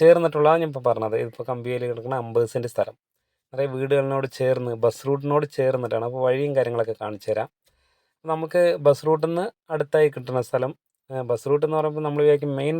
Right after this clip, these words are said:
റോട്ടിൽ നിന്ന്, മെയിൻ ഹൈവേ റോട്ടിൽ നിന്നല്ല, ഉള്ള, അതായത് ഉള്ളേരിയയിലുള്ള, ഏ, ചെമ്മനാമ്പതി എന്ന് പറയുന്നത്, ആ സ്ഥലത്തിൻ്റെ ആ റു-, ബസ് റൂട്ടിൽ നിന്നാണ് തൊട്ട് ബസ് റൂട്ടിൽ നിന്ന്, ഏ,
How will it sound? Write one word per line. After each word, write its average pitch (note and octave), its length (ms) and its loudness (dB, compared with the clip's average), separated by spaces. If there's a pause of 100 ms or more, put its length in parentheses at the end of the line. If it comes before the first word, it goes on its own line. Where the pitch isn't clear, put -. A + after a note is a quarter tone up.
റോട്ടിൽ C#3 200 4
നിന്ന്, C3+ 160 -2 (100)
മെയിൻ D#3 220 0
ഹൈവേ C#3 300 4
റോട്ടിൽ D3 200 2
നിന്നല്ല, A#2+ 240 -2 (540)
ഉള്ള, D#3 200 -8
അതായത് E3 240 2
ഉള്ളേരിയയിലുള്ള, D#3 500 2 (220)
ഏ, D3+ 40 -2 (200)
ചെമ്മനാമ്പതി D#3 640 2
എന്ന് D3 160 -2
പറയുന്നത്, A2 300 0 (400)
ആ D3 120 -2
സ്ഥലത്തിൻ്റെ C#3 460 -2 (320)
ആ - 20 -2 (240)
റു-, D3+ 160 -6
ബസ് C3+ 200 2
റൂട്ടിൽ C3 200 -2
നിന്നാണ് C#3 220 -2 (320)
തൊട്ട് C#3+ 280 -6 (220)
ബസ് B2+ 200 -8
റൂട്ടിൽ D#3 200 -6
നിന്ന്, E3+ 160 -6 (280)
ഏ, D#3 220 -4